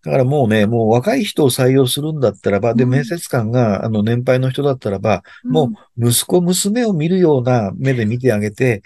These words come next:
Speaker 2: うん。
Speaker 1: で、もう何でももう大丈夫だよっていうような、そんな態度を醸し出すと、あの、
Speaker 2: うん。
Speaker 1: 雰囲気を醸し出すといいのかなと思うんですね。で、見抜くのは非常に難しいんですね。今、
Speaker 2: ええ。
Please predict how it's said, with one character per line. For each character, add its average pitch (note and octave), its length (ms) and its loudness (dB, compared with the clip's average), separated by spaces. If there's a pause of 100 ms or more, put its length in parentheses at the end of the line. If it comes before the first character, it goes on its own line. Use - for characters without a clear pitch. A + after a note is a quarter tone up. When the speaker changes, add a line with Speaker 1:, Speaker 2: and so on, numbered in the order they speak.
(100)
Speaker 2:
う C#4 220 -4
ん。 - 20 -4
Speaker 1:
で、 B2+ 120 -2
も B2+ 440 0
う A#2+ 40 -12
何 D3+ 220 -4
で F3+ 100 0
も F3 140 2
も D#3+ 320 2
う - 340 -6
大 B2+ 160 2
丈 D#3 120 0
夫 E3 80 -8
だ B2+ 100 4
よ G3 180 6
っ G#3 60 -12
て D#3+ 120 -4
い C#3+ 40 4
う B2+ 40 4
よ - 0 -
う A#2 40 0
な、 G#2 60 -4
そ C3 160 -4
ん C#3 60 -6
な C#3 120 -6
態 C#3 220 0
度 G#2+ 180 2
を F#2+ 80 -2
醸 G2+ 240 -4
し G2+ 140 -4
出 G2+ 100 0
す - 180 -10
と、 C3 340 2
あ A2 40 -6
の、 A#2 80 0
Speaker 2:
う C3 60 2
ん。 - 20 -2
Speaker 1:
雰 A#2+ 80 4
囲 G2+ 60 -2
気 G#2 100 -6
を F2+ 60 -4
醸 F#2+ 260 -6
し G2+ 80 -6
出 G2+ 120 0
す - 60 -12
と G2+ 120 -2
い G2+ 60 0
い - 20 -4
の F#2 80 -8
か F#2+ 100 -2
な G#2 160 0
と - 80 -6
思 F#2+ 120 -4
う - 20 -6
ん - 20 -6
で E2 60 -10
す F#2+ 80 -8
ね。 A2 100 -4 (340)
で、 B2+ 140 0 (240)
見 A2 140 0
抜 A3+ 100 2
く F4+ 160 4
の - 60 -2
は E3 100 4
非 F3+ 160 -4
常 C#4+ 220 -2
に B3+ 120 -8
難 A3+ 320 -2
し G#3 120 -4
い G#3 60 -4
ん G3+ 40 -4
で E3+ 80 0
す A#2+ 140 -2
ね。 A#2+ 160 2 (340)
今、 G3+ 280 6
Speaker 2:
え F3 100 0
え。 F3+ 80 -10